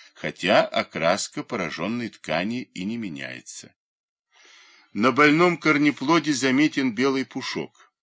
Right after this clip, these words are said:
Возбудитель белой гнили передаётся через почву и растительные остатки.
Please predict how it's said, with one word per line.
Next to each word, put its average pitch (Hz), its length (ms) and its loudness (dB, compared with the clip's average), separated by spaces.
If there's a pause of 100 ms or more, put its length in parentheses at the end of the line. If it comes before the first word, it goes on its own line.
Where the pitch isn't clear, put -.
(680)
Возбудитель 98 720 -2
белой 85 340 -2
гнили 69 400 -8
передаётся 92 680 -6
через 78 380 -6
почву 147 680 -4 (280)
и - 140 -2
растительные 143 840 -4
остатки. - 840 -6